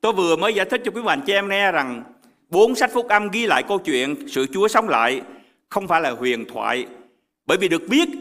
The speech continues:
ở trong một khoảng thời gian mà những nhân chứng vẫn còn đang sống, chứ không phải như Phật Pháp được viết lại chỉ sau năm trăm năm trời.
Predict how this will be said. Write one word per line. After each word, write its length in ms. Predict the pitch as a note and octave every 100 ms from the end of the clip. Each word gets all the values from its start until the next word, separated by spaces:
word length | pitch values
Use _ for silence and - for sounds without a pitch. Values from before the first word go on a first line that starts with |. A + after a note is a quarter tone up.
| -
ở 60 | F#3+
trong 160 | A#3
một 80 | F#3
khoảng 180 | E3 F3 F#3+
thời 140 | C#3
gian 400 | D#3 A#3+ C4 F3+ - - - _ _ _ -
mà 80 |
những 280 | C#3+ D3+ A3
nhân 200 | A#3 A3+
chứng 380 | A3+ A#3 C4+ A#3+
vẫn 200 | C#3+ F3+
còn 260 | E3 C3 A2+
đang 160 | B2+ C#3
sống, 300 | C#3 D#3 F3+ - _ _ _ _ _
chứ 80 | C4 C4
không 140 | A#3
phải 540 | F3 D3+ G3+ A#3+ A#3+ G3+ - _ -
như 180 | G#3+ A#3
Phật 180 | E3 - -
Pháp 420 | G#3+ C4+ - -
được 120 | C#3 C#3
viết 220 | D4 A#3+
lại 360 | C#3 C3 D3+ - - - _ - - _ -
chỉ 160 | D#3+
sau 460 | G3+ F#3 F3+ F3 F3
năm 280 | G3 A#3 A#3
trăm 180 | G3+ G#3
năm 160 | F#3+ F#3
trời. 280 | C3+ G#2